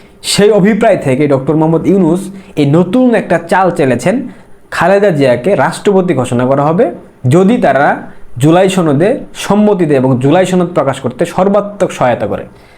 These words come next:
এবং জুলাই সনদ প্রকাশ হওয়া মানে বিএনপির গলায়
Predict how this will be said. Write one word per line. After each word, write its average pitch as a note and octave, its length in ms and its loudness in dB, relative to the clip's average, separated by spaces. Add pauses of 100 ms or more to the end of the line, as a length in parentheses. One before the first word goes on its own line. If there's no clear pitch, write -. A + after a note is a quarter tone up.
(140)
এবং B2+ 220 0
জুলাই D#3+ 280 2
সনদ G3+ 300 0 (100)
প্রকাশ F3 260 0 (100)
হওয়া D3+ 180 2
মানে G3+ 180 2
বিএনপির D#3 560 0 (160)
গলায় C#3 400 2